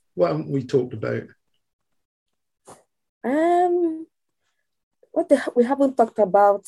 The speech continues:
Speaker 2: Oh, of course, I've already said I'm a gra-, well, I'm over sixty,
Speaker 1: You're
Speaker 2: and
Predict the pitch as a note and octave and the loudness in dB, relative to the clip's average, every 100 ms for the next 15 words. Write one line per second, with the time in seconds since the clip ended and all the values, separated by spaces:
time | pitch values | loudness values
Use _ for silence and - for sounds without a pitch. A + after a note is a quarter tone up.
0 | - - - _ _ - A#4 G#4 D#3+ C#3+ | -14 -18 -20 _ _ -6 -2 0 -2 -4
1 | _ _ _ _ _ - A#3 - - - | _ _ _ _ _ -14 -14 -8 -4 0
2 | G3 B3 B3 A#3+ A3 G3 F3+ C#3+ - - | 0 2 0 0 0 2 2 -2 -6 -14
3 | _ _ _ F#4+ C5 G#4+ D#4+ - - F4 | _ _ _ 0 4 6 4 2 0 2
4 | G4 G#4+ - F#4 - - G#4 C5 - _ | 2 0 6 4 4 8 12 12 8 _
5 | _ _ _ _ _ _ _ _ _ _ | _ _ _ _ _ _ _ _ _ _
6 | B3 E4 D4+ D#4 D4+ | 2 4 4 0 -6